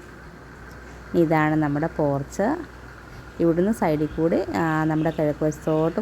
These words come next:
കുറച്ച് വഴിയുണ്ട്. ഉണ്ട്, ഇതിൻ്റെ സൈഡിലെല്ലാം ഭയങ്കര ഇലയാണ്. അപ്പുറത്തെ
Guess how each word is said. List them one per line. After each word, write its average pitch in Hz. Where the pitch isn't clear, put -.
കുറച്ച് 156
വഴിയുണ്ട്. 139
ഉണ്ട്, 156
ഇതിൻ്റെ 147
സൈഡിലെല്ലാം 185
ഭയങ്കര 180
ഇലയാണ്. 170
അപ്പുറത്തെ 156